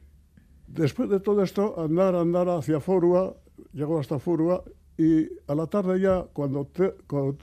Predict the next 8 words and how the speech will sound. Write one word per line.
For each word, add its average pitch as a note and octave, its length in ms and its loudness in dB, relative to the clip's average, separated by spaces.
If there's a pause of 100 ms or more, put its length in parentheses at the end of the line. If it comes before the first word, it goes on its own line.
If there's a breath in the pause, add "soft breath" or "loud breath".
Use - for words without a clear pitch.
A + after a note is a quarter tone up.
(140)
todo G3 200 0
terminó, F3 400 4
que C#3 100 0
duró C3+ 240 0
tres D#3 260 -2
horas, F3 400 -2 (1080 soft breath)
entonces, E3+ 720 -2
eh, D#3 440 -2